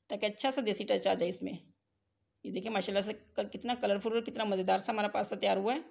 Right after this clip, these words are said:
आप लोगों ने रेसिपी ज़रूर ट्राई करनी है। रेसिपी पसंद आए दोस्तों में, फैमिली में शेयर करें और मुझे कमेंट बॉक्स में बताएं कि आपकी रेसिपी कैसे बनी।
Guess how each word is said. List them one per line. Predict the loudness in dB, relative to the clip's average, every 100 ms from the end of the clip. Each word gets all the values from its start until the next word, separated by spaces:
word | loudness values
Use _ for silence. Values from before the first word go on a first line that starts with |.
| -20 _ _
आप | 0 0 2
लोगों | 2
ने | 4
रेसिपी | 4 2 -2
ज़रूर | -2 -2
ट्राई | 0 0
करनी | 2 2
है। | 2
रेसिपी | 0 -2
पसंद | -4 -2 2
आए | 2
दोस्तों | 2 0 0
में, | -4
फैमिली | 0 0 0
में | -2
शेयर | -2 -2
करें | 0 -2
और | -2
मुझे | -4 -4
कमेंट | -2 -2 0
बॉक्स | -2 -2
में | -4
बताएं | -2 -2
कि | -2
आपकी | -2 -2
रेसिपी | -2 -4
कैसे | -2 -2 -2
बनी। | -4 -6